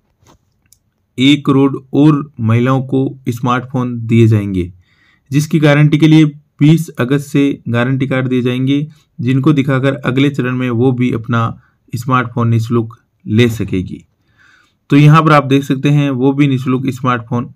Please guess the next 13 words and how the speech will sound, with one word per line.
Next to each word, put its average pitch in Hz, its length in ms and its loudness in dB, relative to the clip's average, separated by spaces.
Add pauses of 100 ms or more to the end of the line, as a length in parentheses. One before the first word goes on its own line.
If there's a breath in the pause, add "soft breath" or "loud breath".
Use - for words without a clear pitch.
(160)
ले 117 160 0
सकेगी। 107 600 -8 (2750)
तो 151 100 6
यहाँ 151 240 6
पर 156 160 0
देखिए, 156 460 0 (580 soft breath)
बीस 156 340 2
अगस्त 147 340 0
से 156 160 0
गारंटी 131 420 -2
कार्ड 135 240 -2
दिए 131 180 0
जाएंगे 139 480 -2